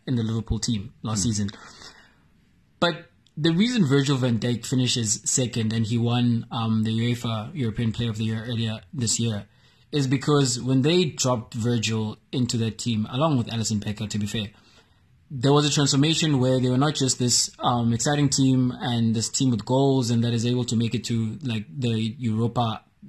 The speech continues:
Speaker 1: final the previous season and make it to the Champions League final, but not quite win it.
Speaker 2: Mm-hmm.
Speaker 1: And when they dropped Virgil into the team, then they took that step as, as champions, the champions of Europe now. And you could say largely you can, um, credit it to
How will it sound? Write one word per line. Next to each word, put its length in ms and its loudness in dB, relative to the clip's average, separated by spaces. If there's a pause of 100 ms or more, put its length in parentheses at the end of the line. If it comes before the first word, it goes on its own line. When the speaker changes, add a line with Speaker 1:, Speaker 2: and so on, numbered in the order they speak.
Speaker 1:
final 500 0
the 120 -2
previous 300 -2
season 260 0
and 120 2
make 200 -2
it 100 -6
to 260 -2
the 260 -2
Champions 300 -2
League 140 -4
final, 220 -2
but 140 -4
not 160 0
quite 220 -4
win 140 2
it. 140 0
Speaker 2:
Mm-hmm. 560 -12
Speaker 1:
And 100 2
when 100 6
they 60 4
dropped 300 2
Virgil 420 4
into 260 0
the 80 0
team, 400 0
then 400 4
they 160 0
took 260 -2 (220)
that 240 -2
step 380 0 (480)
as, 600 -2
as 100 -8
champions, 520 -2
the 140 -4
champions 340 0
of 80 -2
Europe 240 2
now. 220 -2 (400)
And 340 0
you 220 2
could 280 -2 (120)
say 300 0
largely 540 0
you 360 -2
can, 380 0
um, 320 0
credit 320 -4
it 180 -4
to 400 -2